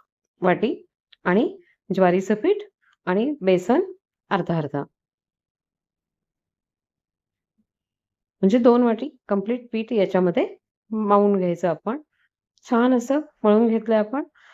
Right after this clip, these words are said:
इतकंच पातळ मळायचं आणि छान आपले थेपले कॉटनच्या कपड्यावर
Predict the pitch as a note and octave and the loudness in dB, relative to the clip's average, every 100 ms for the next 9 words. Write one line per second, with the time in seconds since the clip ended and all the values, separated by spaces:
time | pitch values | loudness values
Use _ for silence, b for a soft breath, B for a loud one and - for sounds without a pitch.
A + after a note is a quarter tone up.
0 | b b _ A3+ - D#4 D#4 C4+ A3+ A#3 | b b _ -12 0 0 2 0 2 2
1 | A3+ G#3 G3+ G3+ F4 F4+ _ _ _ - | 2 2 0 -2 -6 -8 _ _ _ -10
2 | G3 B3+ G4+ _ - G#3+ G#3 G#3+ D#4+ G4 | -6 -6 -8 _ 0 2 2 0 -2 -4
3 | B B B _ A3+ G#3 G#3 F#4 F#4+ _ | B B B _ -4 0 0 -2 -6 _
4 | _ _ _ _ - A3 B3+ C4 D4 C#4+ | _ _ _ _ 0 2 4 2 2 0
5 | B3 A3 A3 G#3+ B3 | -2 2 2 2 -2